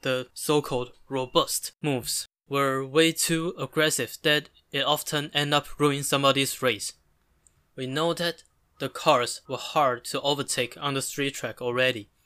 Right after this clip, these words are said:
so give drivers the freedom to, uh, implement some kind of tactical collision,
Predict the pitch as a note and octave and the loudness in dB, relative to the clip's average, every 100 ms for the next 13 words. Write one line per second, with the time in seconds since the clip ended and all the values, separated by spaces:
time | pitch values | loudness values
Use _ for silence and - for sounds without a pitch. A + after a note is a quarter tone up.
0 | _ _ - - C#3 C3+ E3+ E3 - - | _ _ -14 -6 -4 -2 -2 -2 -2 0
1 | D#3 C3 A2+ - C3+ - D#3+ D#3+ B2+ A2+ | 0 0 -4 -4 -6 -4 0 2 0 -2
2 | - C3+ B2+ C3 _ B2 A2+ - E3 D#3+ | -4 -2 -4 -8 _ -12 -10 -2 -2 0
3 | C#3+ A#2+ A2 - - _ _ - - D#3 | -4 -4 -8 -12 -14 _ _ -12 -2 -2
4 | D#3 - D#3+ D3 C#3 - E3+ D#3 - C#3+ | -2 0 2 2 0 0 0 0 -2 -2
5 | D3+ D3 D3 - D3+ F3 F3 B2 G#2 A2 | 0 -2 -4 -2 2 2 2 -2 -6 -16